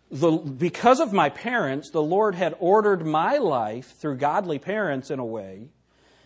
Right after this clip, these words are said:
that I was around godly ladies, godly young ladies, so that the pool that I had to draw from were godly people. It,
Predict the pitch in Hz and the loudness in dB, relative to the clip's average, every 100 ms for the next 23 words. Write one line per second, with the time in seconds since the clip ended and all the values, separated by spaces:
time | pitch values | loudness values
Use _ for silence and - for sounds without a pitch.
0 | - 147 165 190 202 180 160 135 165 208 | -2 4 8 8 8 6 4 2 4 4
1 | 233 180 135 - 175 180 160 151 139 151 | 4 2 0 4 6 6 2 -4 -2 0
2 | 185 117 101 117 143 143 139 131 131 127 | -2 -4 -10 -4 0 0 0 -4 -4 -4
3 | 127 151 123 92 98 - - _ _ _ | -4 -4 -6 -12 -18 -20 -20 _ _ _
4 | _ _ _ _ _ _ _ - - 208 | _ _ _ _ _ _ _ -8 4 6
5 | 180 165 - - _ 139 151 - - 294 | 8 8 6 -16 _ 2 2 2 -2 2
6 | 277 262 254 202 196 165 160 156 190 170 | 4 4 4 6 6 6 2 2 2 0
7 | 180 143 120 156 196 196 - 123 101 101 | -4 -6 0 2 2 0 -6 -8 -6 -10
8 | 151 _ _ _ _ _ _ _ _ _ | -14 _ _ _ _ _ _ _ _ _
9 | 202 220 135 117 135 180 196 277 302 139 | 0 0 2 2 2 -4 -6 -6 -4 -4
10 | 92 - _ _ _ _ _ _ _ _ | -6 -10 _ _ _ _ _ _ _ _
11 | _ _ _ _ _ _ _ - 226 | _ _ _ _ _ _ _ -4 -4